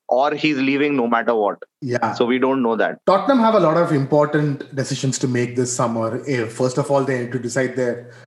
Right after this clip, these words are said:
Speaker 2: new manager or new coach. And, uh, this little,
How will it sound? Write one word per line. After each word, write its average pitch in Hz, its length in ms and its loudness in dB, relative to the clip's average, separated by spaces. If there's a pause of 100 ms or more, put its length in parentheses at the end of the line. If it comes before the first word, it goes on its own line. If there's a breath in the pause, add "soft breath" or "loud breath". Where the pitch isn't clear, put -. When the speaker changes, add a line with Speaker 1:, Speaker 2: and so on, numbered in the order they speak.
(140)
Speaker 2:
new 123 200 0
manager 123 460 0
or 123 60 0
new 123 220 0
coach. 131 420 2 (380 loud breath)
And, 139 440 2
uh, 120 380 0
this - 460 -2 (120)
little, 139 460 0